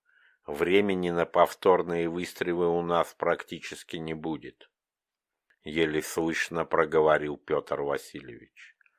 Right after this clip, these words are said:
Товарищи Петра Васильевича не ответили, лишь утвердительно кивнули головами. Петр Васильевич сделал один шаг вперед.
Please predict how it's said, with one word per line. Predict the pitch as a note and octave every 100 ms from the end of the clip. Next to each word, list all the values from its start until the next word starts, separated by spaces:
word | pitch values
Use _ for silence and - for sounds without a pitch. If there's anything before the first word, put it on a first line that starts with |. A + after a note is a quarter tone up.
| _ - _ _ -
Товарищи | B2 C3+ C#3+ C3 -
Петра | B2+ C3 B2+ C3
Васильевича | B2+ A#2 C3 A#2+ G#2 A#2
не | A2+
ответили, | G#2+ - F#2 F2 - F2 E2+ - _ _ _ _ -
лишь | F2 F#2 -
утвердительно | G2 - F#2+ E2+ E2 E2+ F#2 F2 F2
кивнули | - E2+ E2 E2 D#2
головами. | D#2 E2 D2+ D2+ D2 C2+ B1+ B1 _ _ _ _ _ _ -
Петр | G#2 A2 A#2+
Васильевич | A#2 A#2+ - C3 A#2+ A2+ G#2+
сделал | G#2 A#2+ A2+ A2
один | A2 A2+ A2+
шаг | - A2+ G2+
вперед. | - A2 G#2 F2 - -